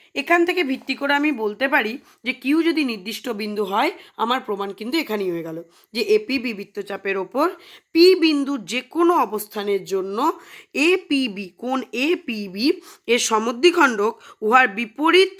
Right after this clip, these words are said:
দিকের, উহার বিপরীত দিকের যে চাপ, তার মধ্যবিন্দুতেই ছেদ করবে। এখান থেকেই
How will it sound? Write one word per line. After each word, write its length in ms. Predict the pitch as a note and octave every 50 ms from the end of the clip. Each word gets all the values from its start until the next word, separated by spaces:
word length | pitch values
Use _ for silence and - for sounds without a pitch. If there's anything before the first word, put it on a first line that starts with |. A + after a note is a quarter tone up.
| - - _ _ _ -
দিকের, 420 | G3 C4 B3 - - A#3+ G#3 F#3+ - - _ _ _ _ _ _ -
উহার 240 | A3+ B3 B3 A#3
বিপরীত 540 | G3+ G3 A3+ - - - D4 D#4+ F4 F#4 F4+ - -
দিকের 300 | D4+ D4 - - F4+ E4+ E4+ B3+
যে 120 | C4+ D4
চাপ, 480 | - - - A#3 G3 F#3+ G3 A#3 D#4 - - - - - - _ _
তার 280 | - G#3+ G#3+ A#3+ C#4+ F4 E4+
মধ্যবিন্দুতেই 880 | B3 G#3 G3+ F#3+ E3+ E3 G#3+ G3+ G3 G#3 G3+ G3 G3+ F3 - D4+ F4+ G4+ A4 - - _ _
ছেদ 220 | - - F#3+ - -
করবে। 260 | - E3 D#3+ D#3 F3 E3+ _ _ _ _ _ -
এখান 220 | G#3+ A3+ A3 G#3+ G#3
থেকেই 340 | G#3+ G#3 - - D4 F#4